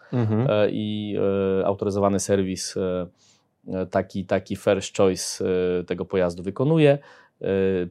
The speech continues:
Speaker 2: po, po tym, e, po tej, po tym sprawdzeniu, e, to jest wysyłane do, e, centrali dafa. Na tej podstawie jest kalkulowana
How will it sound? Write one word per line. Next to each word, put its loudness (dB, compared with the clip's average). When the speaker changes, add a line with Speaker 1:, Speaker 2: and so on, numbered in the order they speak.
Speaker 2:
po, 6
po 2
tym, -2
e, 2
po 4
tej, 0
po -2
tym -4
sprawdzeniu, 0
e, -6
to -4
jest -4
wysyłane -4
do, -2
e, -10
centrali -6
dafa. 2
Na -2
tej -6
podstawie -2
jest -8
kalkulowana -6